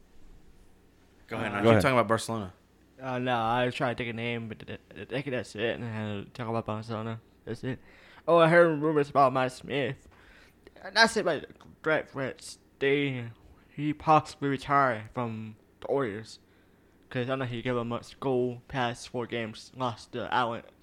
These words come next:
Speaker 2: Allen. I watched that game. That game was quick and, and then you see, you tell that guy, and that's the guy, that guy is drunk. You tell that, there's no way. Fifty seconds to score the goal.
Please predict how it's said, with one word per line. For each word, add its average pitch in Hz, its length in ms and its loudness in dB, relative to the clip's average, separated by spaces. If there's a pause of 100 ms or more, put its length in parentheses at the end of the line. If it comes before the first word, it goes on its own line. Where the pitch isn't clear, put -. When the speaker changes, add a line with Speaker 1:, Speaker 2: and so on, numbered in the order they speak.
(340)
Speaker 2:
Allen. 156 280 4 (1200)
I 123 40 0
watched 147 160 0
that 139 180 0
game. 135 240 -2
That 147 120 6
game 185 140 2
was - 220 -8 (1300)
quick 165 360 4
and, 143 220 -6 (100)
and 123 420 -10
then 139 420 4 (880)
you 165 80 -4
see, - 160 -8
you 160 40 -6
tell 170 160 -2
that 156 120 -2
guy, 151 220 2
and 135 260 -4
that's 160 180 -6
the - 100 -14
guy, 143 460 -2
that 147 140 -2
guy 151 100 0
is 127 140 -8
drunk. 143 440 -6 (140)
You - 100 -16
tell 143 200 -10
that, 143 300 -2
there's 131 200 -8
no 139 140 -6
way. 135 400 -2 (560)
Fifty 156 220 -6
seconds 156 340 -6
to - 60 -18
score 135 180 -4
the 127 60 -8
goal. 123 360 -2